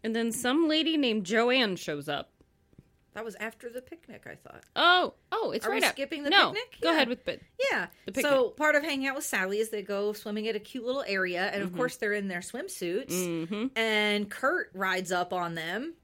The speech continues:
Speaker 1: 'Cause he heard the giggling and just couldn't resist coming
Speaker 2: <laughs>
Speaker 1: over.
Speaker 2: "You guys were being so loud, and I needed to know what was going on."
Speaker 1: <laughs>
Speaker 2: Okay.
Speaker 1: Okay,
Speaker 2: And
Speaker 1: nosy.
Speaker 2: then the number of fucking disgusting side comments he makes about her bathing suit and being
Speaker 1: Ugh.
Speaker 2: able to see her body.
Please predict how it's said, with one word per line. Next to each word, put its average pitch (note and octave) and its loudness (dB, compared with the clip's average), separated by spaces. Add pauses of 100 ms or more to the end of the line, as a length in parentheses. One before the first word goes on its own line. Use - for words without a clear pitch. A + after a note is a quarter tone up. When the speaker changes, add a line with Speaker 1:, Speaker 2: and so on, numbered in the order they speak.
Speaker 1:
'Cause A3 -6
he A3 -2
heard B3 2
the A#3+ -2
giggling G3 4
and E3 -2
just F3 -6
couldn't - 0
resist F#3+ -4
coming D#3+ -2
Speaker 2:
<laughs> - 0
Speaker 1:
over. D#3 -4
Speaker 2:
"You - 0
guys A#3 4
were A3 2
being G#3 -4
so A#3+ -2
loud, G3 0
and E3 -8
I E3 -4
needed F3+ -8
to F3+ -12
know F#3 -6
what E3+ -6
was G3 -6
going F3 -4
on." E3 -4 (340)
Speaker 1:
<laughs> C#4+ -6 (320)
Speaker 2:
Okay. F#3+ 0
Speaker 1:
Okay, G#3+ 0
Speaker 2:
And F3 -4
Speaker 1:
nosy. F#3+ 6
Speaker 2:
then F4 6
the B3+ 2
number C4 0
of A3+ -2
fucking B3 -6
disgusting B3 -6
side A3+ 0
comments F#3 -6
he G#3+ -10
makes F#3+ -6
about F#3+ -4
her G#3+ -2
bathing G3+ -2
suit F3 -4
and F#3 -6
being F#3+ 0
Speaker 1:
Ugh. F#3+ -2
Speaker 2:
able G3 -4
to G3 -6
see A3+ -6
her A#3 -2
body. F3+ 0